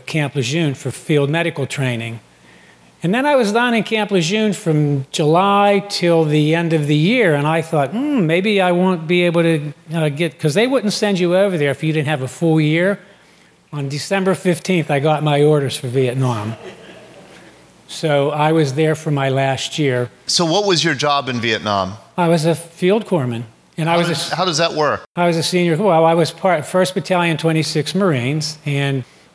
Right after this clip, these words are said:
Speaker 1: there we were in, in, in the defensive line, and they were taking incoming and everything, but then we would go out on patrol.
Speaker 2: So you would go out on patrol
Speaker 1: Oh,
Speaker 2: with
Speaker 1: yeah.
Speaker 2: the Marines?
Speaker 1: With the
Speaker 2: Were you
Speaker 1: Marines.
Speaker 2: armed? Did you have any?
Speaker 1: All I carried was a forty-five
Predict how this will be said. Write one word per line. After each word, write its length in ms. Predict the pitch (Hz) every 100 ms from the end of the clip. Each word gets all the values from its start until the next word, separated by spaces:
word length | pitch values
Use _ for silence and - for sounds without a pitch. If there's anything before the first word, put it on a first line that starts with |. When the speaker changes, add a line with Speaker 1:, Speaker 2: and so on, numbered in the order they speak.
| _
Speaker 1:
there 600 | 175 147 156 208 190 165
we 220 | 147 180
were 220 | 170 160 151
in, 180 | 151
in, 180 | 151 147
in 200 | 143 143
the 60 | 135
defensive 600 | 135 127 170 165 170 147
line, 600 | 156 180 185 156 160 165
and 320 | 160 147 143 139
they 120 | 139
were 120 | 143
taking 480 | 139 165 151 156 147
incoming 500 | 190 196 165 139 131
and 80 | 131
everything, 420 | 123 131 139 151
but 100 | 143
then 140 | 160 151
we 100 | 160
would 140 | 147
go 200 | 143 143
out 160 | 147 143
on 160 | 135 127
patrol. 440 | 131 - 226 220
Speaker 2:
So 100 | 156
you 200 | 147 196
would 120 | 208
go 160 | 175 190
out 160 | 170 165
on 120 | 165
patrol 420 | 170 - 185 175
Speaker 1:
Oh, 100 | - 240
Speaker 2:
with 80 | 226
Speaker 1:
yeah. 80 |
Speaker 2:
the 60 | 190
Marines? 720 | 170 175 147 123 135 - -
Speaker 1:
With 200 | 165 180
the 60 | 208
Speaker 2:
Were 100 | 180 208
you 160 | 214
Speaker 1:
Marines. 60 | 180
Speaker 2:
armed? 540 | 160 180 240 269 208 151
Did 120 | 139
you 60 | 160
have 140 | 151
any? 100 | 165
Speaker 1:
All 280 | 170 170 180
I 140 | 180
carried 380 | 175 190 175 170
was 160 | 156 151
a 60 |
forty-five 800 | 151 160 156 147 - 156 123 113